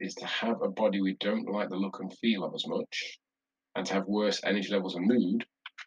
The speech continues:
then doing less exercise becomes much less tempting. So if you're still feeling that exercise is an inconvenience and something you don't really want to do, try some of these reframes on for size, and try clicking this link to change your life.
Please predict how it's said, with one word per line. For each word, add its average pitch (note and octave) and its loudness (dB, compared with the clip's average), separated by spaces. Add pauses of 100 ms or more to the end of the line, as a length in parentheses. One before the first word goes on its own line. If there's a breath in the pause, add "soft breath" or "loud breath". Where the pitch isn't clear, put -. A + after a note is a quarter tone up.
(260)
then G#2+ 2
doing C#3+ 8
less A#2 8
exercise F2 2
becomes G2 -2
much A#2 4
less - -2
tempting. - -4 (1400)
So - -2
if A2+ 4
you're D#3 12
still C3+ 4
feeling G#2 2
that - 2
exercise G2+ 0
is F2+ -8
an G2+ -4
inconvenience F#2+ -2
and - -10
something G2 -4
you G2 0
don't G2+ 2
really F#2+ 2
want G2 4
to F2+ -2
do, A2+ -4 (600)
try A#2+ 6
some A#2 6
of G2 4
these G2+ -4
reframes G2 2
on F2 -2
for - -12
size, A2 -4 (640)
and - -2
try B2 8
clicking G2 2
this F#2+ -2
link F#2 0
to - -10
change F2+ -2
your E2+ -2
life. D#2+ -2